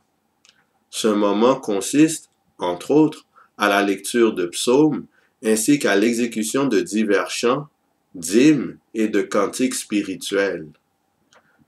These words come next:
Nous devons, pendant cette période d'adoration, chanter et célébrer l'Éternel de tout notre cœur.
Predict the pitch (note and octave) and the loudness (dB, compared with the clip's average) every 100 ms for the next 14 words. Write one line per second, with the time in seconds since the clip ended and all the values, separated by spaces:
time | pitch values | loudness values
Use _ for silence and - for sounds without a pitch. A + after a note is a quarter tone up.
0 | _ G2 G2+ F#2 F#2 F2+ A#2 E3+ - _ | _ -6 -2 0 0 2 0 0 -8 _
1 | - G2 G#2 A2+ A2 - G2 G2 G#2 F#2 | -6 -2 0 0 -2 -2 0 2 2 0
2 | F2+ F2+ F2 F2 - A#2 C3 - _ _ | -2 -2 -2 -4 -2 -2 -2 -4 _ _
3 | _ _ - - A#2 A2 A2+ D3 C3+ G#2 | _ _ -6 2 4 4 4 2 2 -2
4 | - C#3+ C#3+ C3+ C3 C3 G#2+ B2+ C3 B2+ | 0 0 2 0 0 0 2 2 2 2
5 | B2 C3+ C#3+ C#3+ D3 _ _ - G2 G2 | 2 -2 -4 -8 -12 _ _ -4 -2 -2
6 | - D3 C3 G#2 - A2+ - G2 F2 D#2+ | 0 2 2 0 -2 -8 -2 -2 -2 -8